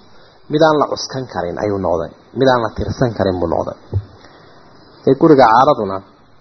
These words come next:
roobna celin maayo, qorraxna celin maayo, dhaxanna celin maayo, laakiin duqsiga waa shabakad u taalla un, oo ay ku qalaabsato, oo Ilaahay uu ku ilhaamiyey oo iyaduna ay iska joogto, oo ay ku laydhsanayso, dee wixii u soo galana ay ku cunayso,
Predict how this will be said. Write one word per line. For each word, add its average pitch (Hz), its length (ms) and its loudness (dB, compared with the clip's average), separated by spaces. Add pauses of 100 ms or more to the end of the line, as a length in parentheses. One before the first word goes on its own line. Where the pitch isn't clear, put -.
(340)
roobna 147 380 2
celin 131 300 2
maayo, 95 280 -6 (380)
qorraxna 139 460 0
celin 123 280 -2
maayo, 95 300 -4 (160)
dhaxanna 143 400 2
celin 120 360 0
maayo, 95 280 -4 (120)
laakiin 175 400 0
duqsiga 151 420 0
waa 180 160 4
shabakad 147 340 2
u 175 60 4
taalla 123 320 4
un, 95 140 -4 (520)
oo 147 60 8
ay 165 40 4
ku 233 140 2
qalaabsato, 113 600 0 (460)
oo - 180 0
Ilaahay 156 260 4
uu 156 120 0
ku 196 100 2
ilhaamiyey 151 560 4
oo 123 100 6
iyaduna 170 340 6
ay 143 80 6
iska - 220 -2
joogto, - 380 0 (260)
oo - 120 -4
ay 123 80 4
ku - 120 0
laydhsanayso, 147 640 2
dee 170 160 4
wixii 180 240 2
u 160 40 -6
soo 151 200 4
galana 143 260 2
ay 117 80 2
ku - 140 0
cunayso, 110 340 -2